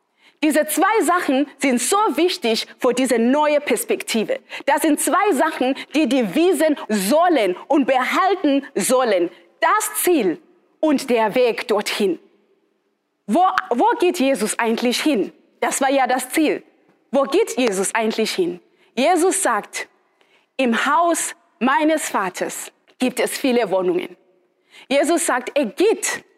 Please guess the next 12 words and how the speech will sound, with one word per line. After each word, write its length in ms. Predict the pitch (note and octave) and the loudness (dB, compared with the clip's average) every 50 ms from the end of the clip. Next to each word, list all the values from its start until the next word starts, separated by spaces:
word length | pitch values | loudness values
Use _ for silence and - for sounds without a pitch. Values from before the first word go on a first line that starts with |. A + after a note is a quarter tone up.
| _ _ _ _ _ _ - | _ _ _ _ _ _ -4
zu 120 | - C#4 | -2 0
seinem 300 | G#3+ C#4 C#4 C4+ C4 A#3+ | 0 0 0 0 0 -2
Vater. 480 | - - D4+ C#4+ C#4 C4 - G3+ - - _ _ _ _ _ _ _ - - - - | -2 -2 -2 -2 -2 -4 -4 -6 -6 -8 _ _ _ _ _ _ _ -20 -14 -4 -2
Er 120 | D4 B3+ | -2 0
geht 240 | A3 D#4 G#4 - - | 2 0 0 2 4
nach 300 | D#4 C4 A#3+ - - - | 2 2 2 2 0 0
Hause 520 | C4+ E4+ F#4+ G4+ F4+ D4 F#3 G3 F3 - - _ _ - | 2 2 4 4 2 2 0 0 -2 -2 -4 _ _ -4
zu 140 | - D4 C#4 | 0 0 2
seinem 440 | F#3 B3 C#4 D#4+ D4+ D4 C4+ A#3+ A3+ | 2 2 2 4 4 4 2 2 0
Vater. 440 | - A#3 G3 F#3+ - - F#3+ - - _ _ _ _ _ _ _ _ - - - - | 0 -2 -2 -2 -4 -4 -8 -10 -10 _ _ _ _ _ _ _ _ -20 -16 -6 -2
Er 100 | C#4+ D4+ | -2 0
sagt, 380 | A#3+ C4+ F4 F#4+ G#4+ G4 - | 2 2 2 2 2 -2 -6